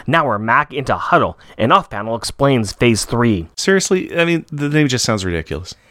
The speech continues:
Speaker 1: As ridiculous as seeing two of the members of Pew Putin sitting on a window ledge of a building instead of following the just laid out plan?
Speaker 2: Huh. Funny you should mention that, 'cause that is exactly what Katie is doing now while chastising Warlock for doing the exact same thing.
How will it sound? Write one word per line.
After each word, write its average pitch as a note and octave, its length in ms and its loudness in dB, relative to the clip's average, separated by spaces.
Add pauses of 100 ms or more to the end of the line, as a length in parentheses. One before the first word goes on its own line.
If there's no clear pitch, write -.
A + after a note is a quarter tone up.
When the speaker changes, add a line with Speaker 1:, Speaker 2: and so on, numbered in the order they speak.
(160)
Speaker 1:
As A#3 180 2
ridiculous A#3+ 460 -2
as A#3 100 2
seeing G#3+ 300 4
two C4 220 2
of A3+ 80 2
the A3+ 80 4
members A3 320 4
of F3 160 0
Pew A#3+ 180 4
Putin A#3 340 0
sitting A3 320 0
on G#3 120 4
a - 20 2
window G#3+ 280 4
ledge A3+ 260 2
of E3 80 0
a D3 60 4
building G3 360 4
instead D3 280 2
of A2+ 120 0
following F#3 400 2
the C3+ 80 2
just D#3+ 260 0
laid F#3 120 6
out D#3 160 2
plan? A#3 460 2
Speaker 2:
Huh. - 280 0 (320)
Funny D4 340 4
you C4+ 80 8
should G3+ 160 2
mention A#2 440 4
that, G#1+ 340 -4 (320)
'cause A2+ 160 2
that A3+ 160 6
is D3 100 4
exactly C3+ 480 2
what C3+ 160 4
Katie G#3+ 340 4
is E2 140 0
doing G2+ 480 4
now A#2 260 4
while G#2+ 220 2
chastising F#2 720 0
Warlock G#2+ 400 4
for F2+ 140 -2
doing F#2+ 300 4
the D#2 120 4
exact C#2 400 0
same A2+ 220 2
thing. - 420 -2